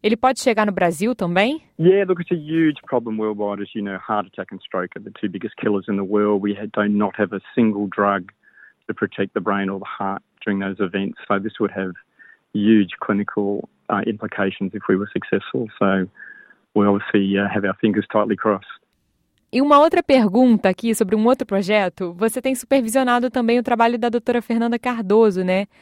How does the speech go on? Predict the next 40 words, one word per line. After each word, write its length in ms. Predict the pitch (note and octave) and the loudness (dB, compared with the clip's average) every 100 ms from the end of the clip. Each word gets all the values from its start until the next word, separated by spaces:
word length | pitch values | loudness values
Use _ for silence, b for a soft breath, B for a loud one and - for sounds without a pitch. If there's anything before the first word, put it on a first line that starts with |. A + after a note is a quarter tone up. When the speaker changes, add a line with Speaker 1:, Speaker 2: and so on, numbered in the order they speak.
| b b b | b b b
Speaker 1:
Ela 160 | G3 G3+ | -2 0
tá 100 | G#3 | 0
buscando 420 | G#3 - A3+ A3+ | -2 -2 -2 0
uma 180 | A3+ A3 | 0 -2
cura 280 | - A#3 | 0 0
pra 220 | A3 A3+ A3 | 2 2 2
esclerose 500 | - A3 G#3+ G#3+ G#3+ | 0 0 2 2 2
múltipla, 680 | G#3 A#3 - F3 E3+ D#3+ D#3+ | 2 0 -2 -6 -4 -4 -4
o, 320 | - F3+ F3 F3+ - G#3 - | -6 -6 -8 -12 -18 -8 -2
também 200 | G3+ G3 | 0 0
conhecido 360 | G3 F#3+ G3 | -4 -4 -6
como 280 | G3 G3 G3 | -2 0 4
ela. 400 | F#3+ F3+ D#3+ D3+ b b b b b - | 4 4 2 -4 b b b b b 0
Parece 280 | A3+ B3 - | 2 2 0
que 80 | A#3+ | -4
os 80 | |
venenos 680 | A3+ A#3+ G#3 A3 A#3+ A3+ G#3 | 2 2 2 2 2 2 2
da 120 | F3+ G3 | 2 4
aranha 420 | F#3+ F#3+ A3 A3 | 4 2 0 -2
têm 180 | A#3 C4+ | 0 0
um 80 | |
potencial 420 | D4 D4 C#4 C4+ B3 | -2 -2 0 0 0
pra 140 | C4 | 2
curar 220 | C4 B3 | 2 2
muitas 320 | A#3 B3 F4 | 2 2 0
doenças, 500 | D#4+ G4 A#3 G#3+ G3+ | 0 2 2 0 -2
pelo 180 | - F#3+ | -2 -2
que 60 | G3 | -2
eu 60 | |
tô 100 | G3+ | -2
vendo. 420 | F#3 F#3+ F3 D#3+ E3 | 0 2 0 -2 -4
Me 140 | F#3+ | -4
fala 260 | - C#4 E4 | 0 0 0
um, 120 | F4 | -4
um 140 | C4+ B3+ | -6 2
pouco 280 | B3+ B3+ | 4 4
dessa 260 | A3 A3+ G#3+ | 2 0 0
pesquisa 400 | G#3 - G#3+ G3 | -2 0 -2 0
da 100 | F#3 | -2
Fernanda. 580 | F#3+ F#3+ F3 D#3+ D#3 | -2 -2 -2 -4 -6